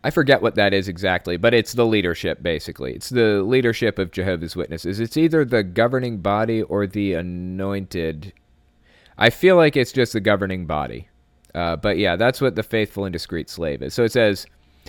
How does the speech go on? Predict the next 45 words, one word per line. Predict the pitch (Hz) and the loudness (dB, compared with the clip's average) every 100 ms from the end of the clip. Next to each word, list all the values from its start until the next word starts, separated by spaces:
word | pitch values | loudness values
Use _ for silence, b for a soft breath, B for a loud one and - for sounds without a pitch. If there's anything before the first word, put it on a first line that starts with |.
| b _ | b _
"From | 110 | -2
nineteen | 117 127 135 127 | 0 0 0 0
nineteen | 120 120 120 | 0 0 -2
on, | 110 107 | -2 -2
the | 104 | -2
faithful | - 123 120 - 120 | 0 0 0 0 -2
and | 113 | -2
discreet | 107 - 110 - | -4 -2 -2 -2
slave, | 95 95 90 | -2 0 0
or | 101 | -2
the | 95 | -4
leadership | 90 92 90 - 90 87 | -4 -4 -4 -6 -8 -8
of | |
Jehovah's | 87 90 90 85 | -8 -6 -8 -8
Witnesses, | 76 60 80 78 - b b | -10 -10 -10 -10 -12 b b
put | - 147 | 4 4
greater | 131 135 135 | 6 6 6
emphasis | - 123 120 110 117 107 | 2 0 -2 2 2 2
on | - 110 | -4 -4
the | |
preaching | 98 - 123 123 113 | -2 -2 -2 -4 -2
work | 107 107 92 | 2 2 -2
and | 92 | -4
organized | 104 113 113 107 104 - | 0 2 0 0 -2 -2
it | - | -2
more | 101 98 | -2 -2
thoroughly. | - 120 104 82 50 50 _ _ _ b b _ | 0 2 2 0 -6 -12 _ _ _ b b _
Jehovah's | - 104 135 135 120 | -2 2 4 2 4
altar | 123 123 131 | 2 4 4
was | 120 98 | 4 2
thus | 110 113 - | 0 0 2
overflowing | 131 160 156 160 160 147 120 | 4 4 4 4 4 4 0
with | 107 | -2
the | 117 | -4
sacrifices | - 139 147 139 139 135 127 | 2 2 4 2 2 0 0
of | 127 | -2
an | 107 | 0
ever-growing | 104 151 160 139 139 135 | 2 4 4 4 4 2
army | 117 120 120 | 0 2 0
of | 98 | -2
praisers | - 123 123 123 113 | 0 2 2 -2 -2
of | |
his | 98 - | -4 2
holy | 120 120 | 2 2
name." | 104 64 | -4 -8